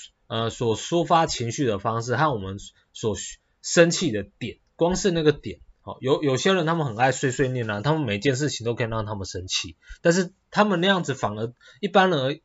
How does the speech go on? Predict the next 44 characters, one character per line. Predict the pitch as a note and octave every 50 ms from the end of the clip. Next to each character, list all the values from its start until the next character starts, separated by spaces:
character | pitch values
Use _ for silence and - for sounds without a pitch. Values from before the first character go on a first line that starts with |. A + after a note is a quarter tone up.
| _ _ _
对 | - F#3 F#3
一 | F3+
般 | E3+ F3 E3+
人 | E3 C3+
而 | B2
言， | B2+ B2+ B2+
他 | C3 F3
们 | F#3 E3
觉 | D3+ D#3+
得， | D3 D#3+
哎， | F#3+ F#3+ - - - _
这 | - G#3
样 | G3+ F#3+ D#3
很 | D3 A2+ G2
正 | G2 C#3 C3 A2 G2+
常。 | - - - _ _ _ -
可 | G3+
对 | G3+ B3 D4
我 | A#3+ D#3+
们 | C3
而 | C3 D#3+
言， | F#3 F3 D3+
我 | B2+ G#2+
们 | G#2 G#2+ G#2+
觉 | - E3
得 | D#3 B2
很 | A2+ G2+ F#2
不 | A#2
正 | A2+ D3+ C#3
常， | B2+ A#2 G2
我 | G2
们 | G2+
觉 | - D3+
得 | D3
这 | D3 D#3+
超 | C#3+ - - C#3+ C3+ C#3+
级 | C#3+ C3 A2
超 | - - A#2+ A#2 A#2
过 | - C3+ G#2 F2 F2
啊， | - - _ _ _ _ _ _
对 | - A2
不 | G2+
对？ | G#2 A2 G2 F#2+ - _ - - - -
那， | D#3+ E3 D#3+ C#3+